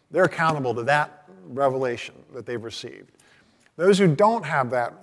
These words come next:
revelation, who don't have the law of Moses, um, and even today, those who don't have the, the, the gospel, don't have the Bible, um, they are not gonna be held accountable to the same standards that those of us with the Bible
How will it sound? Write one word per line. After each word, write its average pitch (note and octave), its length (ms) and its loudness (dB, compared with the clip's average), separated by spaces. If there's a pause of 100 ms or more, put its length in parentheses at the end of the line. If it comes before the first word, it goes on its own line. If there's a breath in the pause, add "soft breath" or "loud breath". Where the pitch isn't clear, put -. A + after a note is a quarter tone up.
revelation, A2+ 800 -8
who C#3 160 -8
don't E3+ 320 0
have D#3 200 -6
the C3 100 -4
law A#2 220 -4
of G#2+ 80 -6
Moses, G#2+ 680 -16
um, A#2 280 -12 (440 soft breath)
and C3 100 -12
even E3+ 240 0
today, E3 300 -2
those D#3+ 200 0
who D#3 80 2
don't G3 380 2
have A#2+ 520 -14
the, C3 340 -12
the, - 20 -18
the C3 140 -10
gospel, B2+ 520 -8
don't D#3+ 140 -12
have D3+ 120 -12
the C#3 60 -8
Bible, C3+ 340 -10 (560 soft breath)
um, D3 300 -10 (260)
they D#3 320 -4
are C4 100 -4
not F#3+ 400 -2
gonna A#3+ 180 0
be F#3+ 100 4
held F#3 380 -4
accountable D#3 640 -8
to D3 100 -16
the D3 120 -6
same D#3+ 440 -8
standards C#3 560 -12
that D3+ 240 -12
those B2+ 220 -6
of C3 120 -8
us C3 180 -12
with G3 360 -10
the C#3+ 60 -14
Bible A2 360 -12